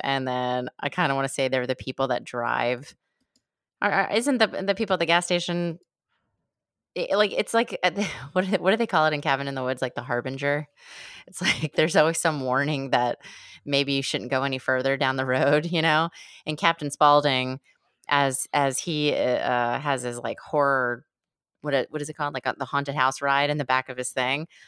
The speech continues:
Of course, the two dudes wanna take the haunted house ride, and the two women are like, "Come on, can we just get back in the car and go?"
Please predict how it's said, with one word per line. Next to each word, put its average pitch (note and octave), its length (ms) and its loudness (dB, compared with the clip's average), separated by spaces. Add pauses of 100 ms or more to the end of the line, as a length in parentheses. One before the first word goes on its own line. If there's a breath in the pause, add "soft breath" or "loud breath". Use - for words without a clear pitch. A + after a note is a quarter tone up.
(220 loud breath)
Of - 100 -10
course, F#3+ 180 0
the D#3+ 80 -2
two F3 200 0
dudes C#3+ 340 0
wanna C3 220 2
take C3+ 220 -4
the C3 60 -8
haunted B2+ 260 -4
house B2+ 260 0
ride, A#2 320 2
and B2+ 100 -4
the C3 40 -6
two C3+ 200 -8
women B2+ 240 -2
are B2 140 -6
like, - 300 -8
"Come B3 220 -2
on, E3 200 2
can G3+ 120 -2
we A#3 60 0
just B3 180 -2
get A#3 120 -2
back G#3+ 180 4
in G3 60 0
the F#3+ 80 -2
car E3+ 200 0
and D#3+ 140 -4
go?" D3 360 2